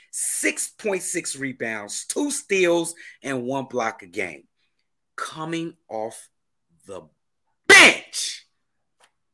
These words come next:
earning him an all S E C and S E C Six Man of the Year. Impressive.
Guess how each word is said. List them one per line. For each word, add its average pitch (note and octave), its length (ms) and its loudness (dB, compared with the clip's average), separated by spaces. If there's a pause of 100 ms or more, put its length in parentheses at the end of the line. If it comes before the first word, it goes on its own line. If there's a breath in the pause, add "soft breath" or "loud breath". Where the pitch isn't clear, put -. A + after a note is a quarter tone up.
(380)
earning A#3+ 400 8
him E3+ 380 0
an - 80 -8 (180)
all F#3+ 540 8
S F3 320 4
E F#3 120 -8
C C#3+ 500 -4 (840 soft breath)
and C3 260 0 (160)
S G#3 420 4
E G#3 220 -4
C G3 420 -2
Six - 600 0
Man D#3 380 0
of D3 220 0
the B2 100 -2
Year. D3 600 8 (100)
Impressive. E3+ 840 6